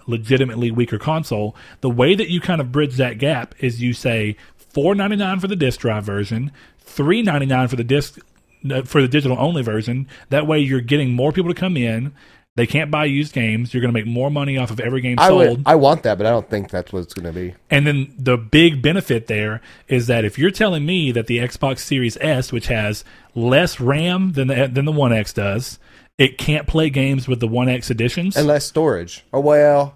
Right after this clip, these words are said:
Speaker 1: Five hundred twelve
Speaker 2: Yeah.
Speaker 1: gigabytes, whereas the PlayStation, don't get me wrong, both are small.
Speaker 2: Yeah, that's
Speaker 1: But we're being told
Speaker 2: well,
Speaker 1: that games are not supposed to be as big.
Speaker 2: I'll tell, I, I don't believe that for one second, but I'll tell you people this now. As an all-digital person,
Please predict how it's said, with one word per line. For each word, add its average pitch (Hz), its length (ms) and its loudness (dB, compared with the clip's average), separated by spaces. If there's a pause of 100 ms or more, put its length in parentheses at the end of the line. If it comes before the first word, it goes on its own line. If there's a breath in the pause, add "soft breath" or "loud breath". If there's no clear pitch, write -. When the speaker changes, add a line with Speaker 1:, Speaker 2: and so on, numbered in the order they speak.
Speaker 1:
Five 170 320 6
hundred 190 240 4
twelve 160 340 4
Speaker 2:
Yeah. 160 80 4
Speaker 1:
gigabytes, 170 440 0
whereas 139 180 2
the 123 80 -2
PlayStation, 147 560 0
don't 160 120 2
get 226 40 0
me - 20 4
wrong, 196 280 4
both 143 260 2
are 214 240 -4
small. 123 580 0 (140 loud breath)
Speaker 2:
Yeah, 110 220 2
that's 123 160 4
Speaker 1:
But 147 100 8
we're 160 140 6
being 160 220 6
told 156 200 4
Speaker 2:
well, 196 140 10
Speaker 1:
that 156 80 8
games 147 160 2
are 143 40 4
not 135 120 0
supposed 131 220 -2
to 135 40 -8
be 131 80 0
as 131 80 2
big. 120 380 0
Speaker 2:
I'll 180 100 6
tell, 160 320 2
I, 120 120 -2 (100)
I 123 100 4
don't 123 140 2
believe 104 260 -2
that 92 160 -2
for 101 80 -2
one 87 160 -2
second, 85 320 -6
but 123 80 2
I'll 160 160 6
tell 165 160 2
you 139 60 0
people 113 240 -2
this 101 180 -4
now. 95 400 -2
As 123 160 -2
an 117 60 0
all-digital 131 420 2
person, 107 500 -4